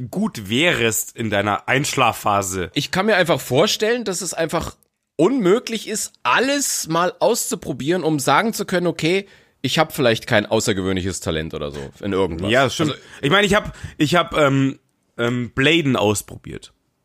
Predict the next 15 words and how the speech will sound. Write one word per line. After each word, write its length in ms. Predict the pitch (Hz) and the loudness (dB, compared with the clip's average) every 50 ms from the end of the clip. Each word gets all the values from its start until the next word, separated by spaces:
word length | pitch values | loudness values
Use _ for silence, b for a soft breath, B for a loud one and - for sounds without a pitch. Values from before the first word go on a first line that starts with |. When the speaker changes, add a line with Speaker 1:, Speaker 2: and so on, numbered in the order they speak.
| _ _ _ _ - - | _ _ _ _ -10 -8
Speaker 1:
Ich 160 | 123 107 160 | -4 0 0
hab 100 | 175 175 | 0 2
mir 260 | 185 185 180 170 - - _ _ _ - | 4 4 4 4 4 0 _ _ _ -14
krass 520 | - 120 131 156 196 190 - - - _ - | -6 0 2 2 4 2 0 -4 -6 _ -6
teure 400 | - 135 135 143 151 143 131 135 | 2 4 4 6 6 4 4 2
Blades 500 | 127 - - 104 113 131 143 135 - - | 0 0 0 2 2 2 2 0 -2 -2
gekauft, 560 | - 135 117 - - 87 73 78 78 - - 101 | -2 -4 -4 -2 -2 -2 -2 -2 -2 -4 -4 -2
weil 100 | 104 101 | 0 0
meine 180 | 107 107 110 | 2 2 2
Ex-Freundin 760 | 120 160 - - - - 139 135 143 147 151 151 151 151 143 - _ _ _ 202 - _ | 2 0 0 0 -4 -2 2 2 4 6 6 4 4 2 -2 -4 _ _ _ -20 -14 _
echter 320 | - 139 139 - - 127 - | -2 -2 -2 0 -2 -2 -2
Crack 420 | - - - 127 131 147 - - | -2 -2 0 2 0 0 0 -6
im 160 | - 101 98 | -8 -8 -6
Bladen 460 | 85 - 82 82 92 107 92 85 76 76 | -6 -6 -4 -4 -4 -4 -4 -8 -8 -6
war. 220 | 73 71 82 | -6 -6 -8